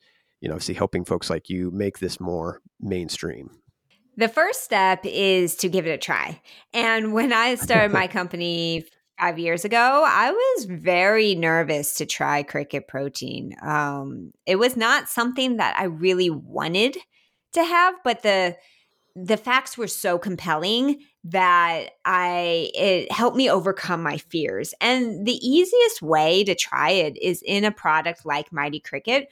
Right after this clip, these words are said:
Speaker 2: where the wh-, it's, you're not eating the whole bug. It's ground into a really fine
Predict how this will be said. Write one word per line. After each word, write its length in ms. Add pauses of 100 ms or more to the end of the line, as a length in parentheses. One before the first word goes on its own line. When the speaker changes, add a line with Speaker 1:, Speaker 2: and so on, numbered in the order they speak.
(320)
Speaker 2:
where 520 (360)
the 240
wh-, 180
it's, 220
you're 120
not 280
eating 260
the 80
whole 640
bug. 440
It's 480
ground 500
into 320
a 80
really 360
fine 440